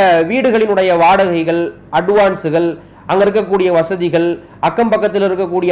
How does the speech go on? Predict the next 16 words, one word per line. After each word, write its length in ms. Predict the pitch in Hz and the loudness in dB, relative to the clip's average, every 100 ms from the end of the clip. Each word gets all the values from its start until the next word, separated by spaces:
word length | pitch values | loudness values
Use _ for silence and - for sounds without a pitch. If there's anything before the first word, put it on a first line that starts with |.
| 160 | 0
அத்தியாவசிய 540 | - 202 190 190 180 170 | 0 2 2 0 -4 -2
தேவைகள், 380 | 170 165 160 165 165 | 0 0 0 -2 -2
இதெல்லாம் 280 | 185 226 208 | 0 0 0
எப்படி 180 | 214 | 0
இருக்குன்னு 280 | 202 202 175 | 0 -2 -4
தெரியாது. 280 | 160 160 135 - - - | -2 -2 -2 -8 -20 -12
இப்ப 120 | - 196 | -6 -2
நான் 220 | 196 269 | 2 2
என்ன 120 | 269 269 233 | 2 2 -2
செய்வேன்னா, 400 | 196 165 151 180 214 180 | -2 -2 0 0 0 0
ஒரு 100 | 175 160 | -2 0
புரோக்கரை 360 | 202 208 190 175 | 0 0 0 0
அணுகி 240 | 156 160 214 185 | 0 -2 -2 -2
எனக்காக 460 | 180 175 170 208 202 | 0 2 2 2 0
ஒரு 120 | 180 170 151 156 | 0 2 2 0
வீட்டை 180 | 185 | -2